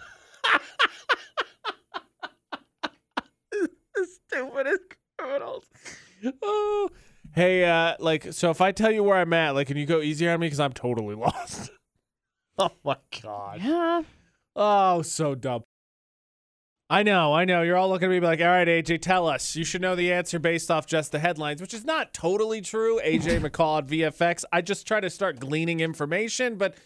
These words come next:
Speaker 1: I gotta be honest, Alex, they're, like, all really, really stupid today.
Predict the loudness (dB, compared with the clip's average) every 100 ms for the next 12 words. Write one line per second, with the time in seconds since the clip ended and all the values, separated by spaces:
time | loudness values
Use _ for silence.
0 | _ _ _ _ _ _ 2 4 2 0
1 | 0 0 2 2 2 -2 -4 -2 0 0
2 | 0 0 -2 -10 _ _ _ _ 0 4
3 | 6 6 2 -2 -10 _ _ -4 0 2
4 | 2 0 -4 -14 _ -4 0 0 -2 -4
5 | -8 -8 -4 2 2 2 -2 -4 -4 -2
6 | -4 -6